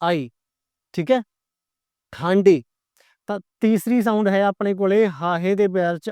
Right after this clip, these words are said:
ਔਂਕੜ ਹੁ, ਤਾਂ ਅੰਗਰੇਜ਼ੀ 'ਚ ਇਹਨੂੰ ਐਚ ਯੂ ਨਾਲ ਲਿਖਿਆ ਜਾਣਾ। ਜਿਵੇਂ ਸ਼ਬਦ ਹੁੰਦਾ ਆਪਣੇ ਕੋਲੇ ਹੁਕਮ, ਠੀਕ ਹੈ, ਐਚ ਯੂ ਕੇ ਏ ਐਮ, ਹੁਕਮ।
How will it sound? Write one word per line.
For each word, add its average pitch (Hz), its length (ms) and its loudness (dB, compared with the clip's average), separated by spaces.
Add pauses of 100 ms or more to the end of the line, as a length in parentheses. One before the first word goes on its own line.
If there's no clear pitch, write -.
ਔਂਕੜ 170 440 -4 (360)
ਹੁ, 196 160 4 (640)
ਤਾਂ 196 140 -4 (140)
ਅੰਗਰੇਜ਼ੀ 185 460 0
'ਚ 190 80 -8
ਇਹਨੂੰ 202 400 -2 (200)
ਐਚ 190 320 -2
ਯੂ 196 320 0
ਨਾਲ 226 140 2
ਲਿਖਿਆ 170 280 0
ਜਾਣਾ। 131 260 -8 (480)
ਜਿਵੇਂ 185 420 0 (160)
ਸ਼ਬਦ 170 340 -6
ਹੁੰਦਾ 165 240 -2
ਆਪਣੇ 156 260 -6
ਕੋਲੇ 156 440 -2
ਹੁਕਮ, 180 800 -2 (920)
ਠੀਕ 160 160 -6
ਹੈ, 214 80 -6 (640)
ਐਚ 226 460 -4 (300)
ਯੂ 180 640 -2 (240)
ਕੇ 165 560 0 (800)
ਏ 175 320 2
ਐਮ, 175 240 0 (280)
ਹੁਕਮ। 170 340 -2